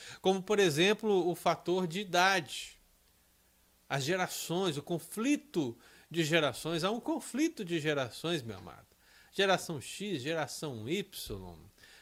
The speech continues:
né? Daqui a pouco tão criando, já tá no Y, então não sei quem vem depois, né? O alfabeto acabou. De repente eles vão pro alfabeto grego, geração alfa, beta, gama, eu não sei. Já tem alfa, é isso aí, tá vendo? Acertei, olha aí. <laughs>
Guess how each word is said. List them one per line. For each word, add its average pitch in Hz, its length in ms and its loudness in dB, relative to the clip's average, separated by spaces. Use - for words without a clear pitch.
né? 165 220 0
Daqui 160 220 -2
a 147 60 -2
pouco 165 240 -6
tão 170 140 -6
criando, 143 460 -4
já 139 120 -2
tá 175 160 -4
no 180 160 -2
Y, 214 320 -4
então 135 160 -6
não 156 80 -8
sei 160 160 -8
quem 160 140 -2
vem 135 160 -6
depois, 101 460 -12
né? 190 200 -2
O - 60 -20
alfabeto 151 460 0
acabou. 113 500 -4
De 127 80 -4
repente 170 320 0
eles 190 200 2
vão 160 180 2
pro 147 280 0
alfabeto 127 500 -2
grego, 120 480 -6
geração 117 480 -4
alfa, 127 400 -4
beta, 110 480 -8
gama, 110 500 -6
eu 127 80 -4
não 160 140 -6
sei. 104 380 -8
Já 131 120 -2
tem 165 200 -4
alfa, 170 400 -2
é 165 200 -2
isso - 200 -4
aí, 156 100 0
tá 143 120 2
vendo? 147 220 0
Acertei, 220 520 6
olha 190 180 10
aí. 127 220 8
<laughs> - 680 0